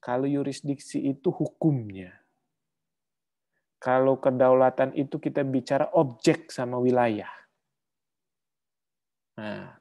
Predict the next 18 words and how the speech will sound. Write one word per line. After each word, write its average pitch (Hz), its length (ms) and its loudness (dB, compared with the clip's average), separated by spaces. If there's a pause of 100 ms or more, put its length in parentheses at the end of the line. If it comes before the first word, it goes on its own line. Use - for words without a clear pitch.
objeknya 156 400 -2
itu 262 160 -2
bukan 147 240 2
hanya 131 160 -2
wilayah 170 560 -2
loh. 117 180 -10 (540)
Orang 165 480 4
juga 185 160 6
termasuk. 170 560 -4 (1200)
Makanya 151 480 0
ada 143 80 0
prinsip 160 400 -2
nasional 131 480 -2
aktif 170 400 -2
dan 123 160 2
nasional 123 400 -4
pasif. 160 480 -4 (1700)
Nah, - 260 -18